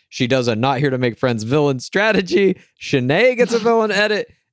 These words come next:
Somebody has a friends with benefits. We don't know who that's gonna be. We will find out in the course of the episode, of course. And then Clayton says he wants to take a rose back. And that is how the promo for tonight's episode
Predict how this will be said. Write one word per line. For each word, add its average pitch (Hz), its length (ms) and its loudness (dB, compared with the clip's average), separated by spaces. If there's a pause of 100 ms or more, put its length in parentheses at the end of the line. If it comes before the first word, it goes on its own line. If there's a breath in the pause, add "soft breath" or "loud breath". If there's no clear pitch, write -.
Somebody 185 320 0
has 165 220 2
a 147 40 -2
friends 160 320 0
with 113 160 -2
benefits. 190 480 0
We 143 80 2
don't 147 140 0
know 151 100 2
who 156 80 2
that's 165 280 0
gonna 170 120 -2
be. 170 160 4
We 139 140 2
will 123 100 0
find 139 300 -2
out 143 160 0
in 139 60 -12
the 135 40 -4
course 131 280 -4
of - 20 -10
the 131 80 2
episode, 135 300 -2
of 135 80 -4
course. 160 200 -2 (280 soft breath)
And 123 140 -2
then 135 220 -2
Clayton 147 520 -2
says 131 340 -2
he 127 80 -4
wants 110 260 -4
to 110 60 -6
take 113 240 -4
a 113 60 2
rose 101 360 0
back. 82 360 -4
And 85 100 -6
that 95 140 -2
is 98 100 -4
how 110 100 -2
the 90 220 -2 (260)
promo 175 480 0
for 120 140 -2
tonight's 120 380 -2
episode 107 500 -2